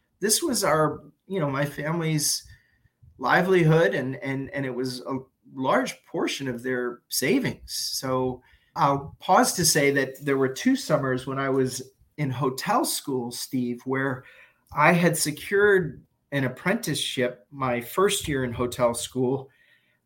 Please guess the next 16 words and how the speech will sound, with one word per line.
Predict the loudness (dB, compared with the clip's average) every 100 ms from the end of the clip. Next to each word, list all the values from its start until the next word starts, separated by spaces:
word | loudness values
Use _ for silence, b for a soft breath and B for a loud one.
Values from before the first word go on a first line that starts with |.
| _ -2
at, | 0 0 -2 -6
uh, | -4
the | -2
Savoy | 0 0 4 6 6
Group. | 2 -4 -4 -10 -12 -6
And | -4 0
so | 2
I | 2 2
went | 0 -2 -4
to, | -6 -6 -8 -12 _ _
to | -8
live | -4 -2 0 0 0
in | 0 0
London, | 0 0 0 -2 -4 -8 -14 -18 -16 -10
and | -6 -4 -2
I | -2 -2 -6